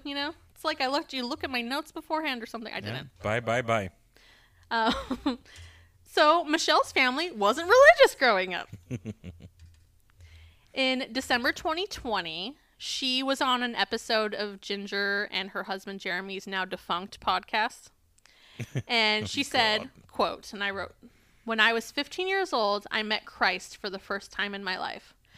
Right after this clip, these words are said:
Speaker 1: I'd grown up in a very loving home, but my life was empty and void. I was searching for meaning
Speaker 2: Oh,
Speaker 1: in
Speaker 2: was
Speaker 1: life."
Speaker 2: it?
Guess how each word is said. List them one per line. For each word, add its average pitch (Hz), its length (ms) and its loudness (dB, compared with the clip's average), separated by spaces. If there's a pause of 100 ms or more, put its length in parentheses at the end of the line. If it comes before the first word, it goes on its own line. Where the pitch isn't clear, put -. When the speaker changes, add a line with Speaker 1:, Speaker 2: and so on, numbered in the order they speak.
(300)
Speaker 1:
I'd 226 200 0
grown 240 280 0
up 302 160 -2
in 226 100 -2
a 208 80 0
very 208 280 2
loving 233 440 -2
home, 165 440 -6 (120)
but 196 140 -2
my 208 160 -2
life 196 340 -2
was 208 260 -4
empty 262 540 -6
and 214 240 -8
void. 151 460 -10 (800)
I 220 80 2
was 220 140 0
searching 262 440 -4
for 262 160 -8
meaning 208 400 -4
Speaker 2:
Oh, - 40 -4
Speaker 1:
in 190 100 -8
Speaker 2:
was - 220 -6
Speaker 1:
life." - 20 -10
Speaker 2:
it? 101 140 -12